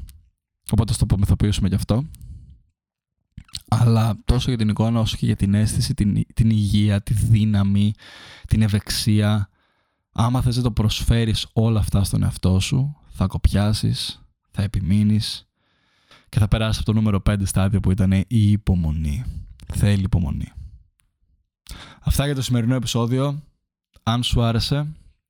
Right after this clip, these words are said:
όπως πάντα, κάντε ένα share στα I G stories σου και κάνε με tag. Είναι Μάξιμος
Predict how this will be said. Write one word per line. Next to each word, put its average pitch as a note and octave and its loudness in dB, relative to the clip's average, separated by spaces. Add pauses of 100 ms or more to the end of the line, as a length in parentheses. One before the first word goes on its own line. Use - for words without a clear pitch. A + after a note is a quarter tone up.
(140)
όπως G#2+ 2
πάντα, G2+ 2
κάντε G#2+ 0
ένα G2 0
share G2+ 0
στα G#2 -2
I F#2+ 2
G G#2 -2
stories G2 0
σου - -8
και - -4
κάνε F#2+ 2
με G2 2
tag. A2 0 (340)
Είναι F#2+ 2
Μάξιμος F#2+ 2